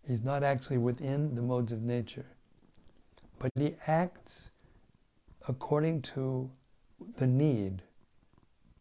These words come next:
Prabhupada used to say this a lot, "Just do the needful." You know, if you're, if you're managing, then you have to manage according to the principles of the Kshatriyas. If you're,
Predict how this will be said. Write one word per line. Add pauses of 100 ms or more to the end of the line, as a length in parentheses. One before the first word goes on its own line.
(140)
Prabhupada
used
to
say
this
a
lot, (680)
"Just
do
the
needful." (880)
You
know, (360)
if
you're, (180)
if
you're (200)
managing, (380)
then
you
have
to
manage
according
to
the
principles (400)
of
the
Kshatriyas. (1200)
If
you're,